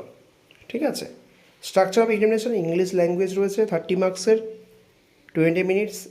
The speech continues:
quantitative aptitude রয়েছে থার্টি ফাইভ, টোয়েন্টি মিনিটস ইংলিশ আর হিন্দি মিডিয়াম এখানে থাকবে, রিজনিং এবিলিটি রয়েছে এখানে কিন্তু থার্টি ফাইভ। তো একশো মার্কের পরীক্ষা, এটা কিন্তু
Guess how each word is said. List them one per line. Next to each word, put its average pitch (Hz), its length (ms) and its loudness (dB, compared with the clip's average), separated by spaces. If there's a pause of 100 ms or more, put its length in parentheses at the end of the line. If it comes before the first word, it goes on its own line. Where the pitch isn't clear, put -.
(340)
quantitative 160 320 0 (100)
aptitude 190 480 -6
রয়েছে 202 220 2
থার্টি 170 280 -2
ফাইভ, 190 160 2 (1160)
টোয়েন্টি 170 280 0
মিনিটস 196 240 0 (140)
ইংলিশ 170 240 -4
আর 165 120 0
হিন্দি 175 240 -2 (680)
মিডিয়াম 175 360 2
এখানে 165 240 -2
থাকবে, 160 200 -2 (100)
রিজনিং 160 260 -2 (300)
এবিলিটি 160 400 -2
রয়েছে 175 240 -2 (120)
এখানে 156 260 -4
কিন্তু 160 200 -4 (180)
থার্টি - 280 -8
ফাইভ। 110 160 -4 (220)
তো - 40 -2 (220)
একশো - 240 -8
মার্কের 180 280 -4
পরীক্ষা, 196 280 -2 (160)
এটা 160 160 -4
কিন্তু 156 140 -8